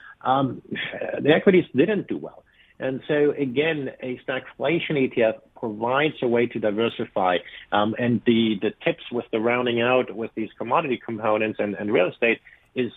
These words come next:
is, in our view, one of the, the easier ways for an investor to, to add diversification to a portfolio, mitigating some of the stagflationary risks.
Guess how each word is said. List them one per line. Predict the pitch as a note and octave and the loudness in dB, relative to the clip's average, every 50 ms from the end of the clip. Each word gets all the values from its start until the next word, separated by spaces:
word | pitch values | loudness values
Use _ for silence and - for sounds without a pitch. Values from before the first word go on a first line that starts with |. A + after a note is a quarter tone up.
| - - | -6 -4
is, | C3+ B2 - | -4 -2 -2
in | B2+ A#2 | -2 0
our | A#2+ C3+ D#3+ E3+ D3+ | 2 2 2 2 2
view, | B2+ A#2+ A#2+ B2 A#2+ | 0 -4 -4 -4 -4
one | A2 G#2+ A2 A#2 B2 C3+ D#3 F3 D#3+ | -6 -6 -6 -4 -2 -2 -2 0 0
of | D3+ C3+ A2+ - | -2 -2 -2 -4
the, | A#2 A2+ A2+ A2 A2 G#2 - - | -4 -2 0 0 -2 -2 -4 -8
the | G#2 G#2 G#2+ G#2 G2+ - _ _ _ | -8 -8 -6 -8 -8 -10 _ _ _
easier | B2 B2+ D3 D#3 D#3 C3 C3+ C#3 B2+ A#2+ | -6 -4 -4 -4 -4 -2 -2 -2 -2 -2
ways | A2 A2+ A2 G#2+ A2 - - - | -2 -2 -2 -2 -4 -6 -6 -4
for | G#2+ G2+ | -4 -4
an | G2 G2+ | -4 -4
investor | G2+ G2+ G#2+ G#2 G2+ - - G#2+ F#2+ - - | -4 -2 -4 -4 -4 -6 -8 -10 -10 -8 -6
to, | G2+ G2 F2+ - - - _ - | -6 -6 -6 -6 -12 -20 _ -10
to | - - - | -6 -2 0
add | A#2+ A#2+ B2+ - | 0 0 0 0
diversification | B2 A2 G#2+ A2+ G#2+ - G#2+ F#2+ - - - A2 G#2 G2+ G2+ - - G2 E2+ - - - _ _ | -2 0 0 0 0 0 -2 -4 -4 -2 -2 0 0 0 0 -2 -4 -6 -6 -8 -16 -20 _ _
to | - A#2 | 2 2
a | A2+ | 2
portfolio, | A2 - A2 - - - A2+ G2+ G2 G2+ G2+ G2 G2 G2 G2 - - - - - A2 | 2 0 -2 -2 -2 -2 0 0 2 2 4 4 2 2 0 -2 -6 -16 -20 -14 -10
mitigating | G#2+ G#2 A#2 B2+ B2 A#2+ G2+ G#2 G2 G2 F2+ F2+ F#2 - | -6 -4 -2 -2 -2 -2 -2 -4 -4 -4 -4 -8 -10 -10
some | - G2 G2 | -10 -8 -8
of | F2 - | -10 -10
the | F2+ | -10
stagflationary | E2+ - F2+ F2 - - F2+ F2 F2 - - E2+ D#2+ D2+ C#2 | -8 -6 -6 -6 -4 -4 -4 -4 -4 -4 -6 -4 -4 -4 -6
risks. | C2+ - | -8 -12